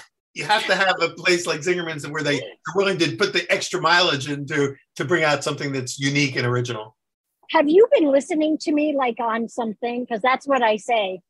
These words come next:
Speaker 1: No, no,
Speaker 2: <laughs>
Speaker 1: no, no, but
Speaker 2: Yeah, I say, if it, yeah, it's exactly it. If someone else could do it, they
Speaker 1: Yeah.
Speaker 2: wouldn't pay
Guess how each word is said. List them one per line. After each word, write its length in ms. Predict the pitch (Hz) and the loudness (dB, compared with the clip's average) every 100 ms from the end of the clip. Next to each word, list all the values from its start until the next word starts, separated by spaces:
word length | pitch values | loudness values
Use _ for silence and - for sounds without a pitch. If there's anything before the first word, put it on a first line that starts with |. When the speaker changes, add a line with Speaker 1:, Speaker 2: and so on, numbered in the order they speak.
| - | 4
Speaker 1:
No, 300 | 294 294 - | 6 6 6
no, 320 | - - - - | 6 6 2 -2
Speaker 2:
<laughs> 160 | 381 - - 392 | -4 -6 -6 -2
Speaker 1:
no, 260 | 403 - 494 - 480 - - 466 _ 190 | 0 0 -4 -6 -10 -12 -6 -6 _ 0
no, 220 | 277 277 392 | 4 4 4
but 140 | 415 | 4
Speaker 2:
Yeah, 60 | 440 | 4
I 60 | 392 | 4
say, 100 | 381 | 2
if 80 | |
it, 420 | 370 415 - 415 370 | 0 -2 -4 -10 -4
yeah, 140 | 392 539 | 2 4
it's 100 | 370 | 6
exactly 400 | 320 311 381 392 | 4 2 0 0
it. 220 | 427 311 - _ _ | 0 0 -2 _ _
If 180 | 247 - | -4 -2
someone 300 | 415 403 392 | -4 -2 -2
else 240 | 403 453 | -4 -6
could 180 | - 339 | -2 -2
do 220 | 294 466 349 | 0 0 2
it, 160 | 311 - | 0 -2
they 120 | 294 | -2
Speaker 1:
Yeah. 100 | 240 226 | 2 2
Speaker 2:
wouldn't 140 | 359 | 0
pay 100 | - | -6